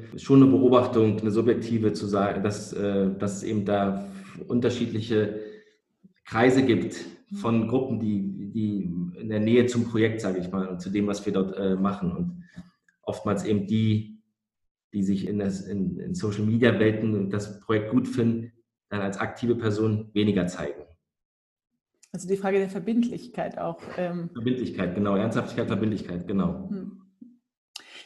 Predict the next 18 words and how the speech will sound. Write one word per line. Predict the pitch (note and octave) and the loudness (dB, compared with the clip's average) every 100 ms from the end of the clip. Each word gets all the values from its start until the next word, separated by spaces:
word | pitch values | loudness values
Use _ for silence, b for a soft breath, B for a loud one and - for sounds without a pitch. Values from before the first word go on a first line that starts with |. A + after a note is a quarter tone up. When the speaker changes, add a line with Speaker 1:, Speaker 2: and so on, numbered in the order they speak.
| _ | _
Speaker 2:
Ja, | A#3+ A#3+ | 6 6
Sie | A#3 | 6
sind | A#3 B3+ | 2 2
ja | C#4 A#3+ A#3+ | 8 8 8
als | - G#3 G#3 | 4 0 -2
Stiftung | - C4+ B3 A3+ | -4 -4 0 0
sicherlich | A#3 A#3 A3+ | 2 2 2
dabei, | A3 G3+ G3 | 0 2 4
ein | A3 | 4
bisschen | A3 A3+ G#3 | 0 -2 -4
zu | G3+ | -4
planen, | G3 G3+ G#3+ A3 | -2 0 2 2
was | G3 G3 | 0 -2
Sie | G#3 | 0
jetzt | G3 F#3 - | 0 0 -4
in | F3+ | -8
Ihrem | - A#3 A#3+ G#3 | -4 -2 0 0
Feld, | - G3 G#3 D#4 - A#3 | 2 2 4 2 -4 -10